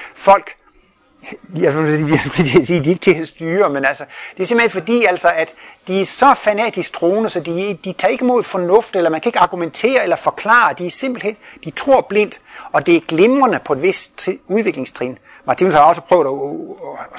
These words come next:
at sammenligne lidt med, med børnenes udvikling. Og så er det jo faktisk også et trin, hvor man siger, "Min far er stærkere end din far, og min far er bedre end din far." Og det er faktisk det, hvor man siger, "Min religion er bedre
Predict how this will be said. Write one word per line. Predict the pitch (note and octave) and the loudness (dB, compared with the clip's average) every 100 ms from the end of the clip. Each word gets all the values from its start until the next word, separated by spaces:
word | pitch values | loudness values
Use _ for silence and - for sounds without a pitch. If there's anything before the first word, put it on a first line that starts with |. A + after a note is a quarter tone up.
| - | -12
at | - | 0
sammenligne | D#3 F3 E3+ C3+ | 0 2 -2 2
lidt | E3 | 0
med, | D3+ C3 B2 _ _ _ - - _ - | 2 0 0 _ _ _ -20 -20 _ -4
med | C3 | 2
børnenes | G3+ A#3 F3+ C#3+ - | 6 6 4 -6 -4
udvikling. | C#3 C#3 B2 A#2+ G#2 F#2+ _ - - | -2 0 0 -2 -12 -14 _ -20 -4
Og | |
så | - | 4
er | A3 | 4
det | |
jo | - | 4
faktisk | E3+ - | 0 2
også | D3+ D3 | 0 -2
et | |
trin, | - D3+ | -4 -4
hvor | D3 B2+ | -2 -4
man | |
siger, | A#2 B2 A2+ | -6 -10 -8
"Min | D3 A#3+ E4 A3 | -4 -2 -2 -6
far | - C3+ C3+ E3+ | 2 4 6 4
er | D#3 | 2
stærkere | - D3 D3+ E3+ | 0 2 2 2
end | D3 B2+ | -4 -6
din | E3 - | -14 -12
far, | - G#2+ A2+ G#2+ | -10 -8 -8 -8
og | B2 | -4
min | G3 C4+ G3 | -2 -2 -2
far | D#3 C#3+ D#3 | 2 4 4
er | C#3+ | 0
bedre | C#3+ D#3 D#3 | -2 -2 -4
end | B2+ | -6
din | D#3+ A#2+ | -8 -8
far." | - A#2 - - - - - - - | -4 -2 -2 -6 -14 -20 -18 -18 -14
Og | C3+ | 2
det | F3+ | 2
er | |
faktisk | A#3 F#3 E3 - | 4 2 0 -4
det, | F3 | -2
hvor | C3+ | 0
man | C#3 | -2
siger, | - C#3 | -4 -2
"Min | F3 G#3+ D3 | 0 -2 0
religion | D3 B2 D#3+ E3+ B2+ | 0 2 2 2 2
er | |
bedre | A#2+ C3 C#3+ E3 C3+ | 2 4 4 4 2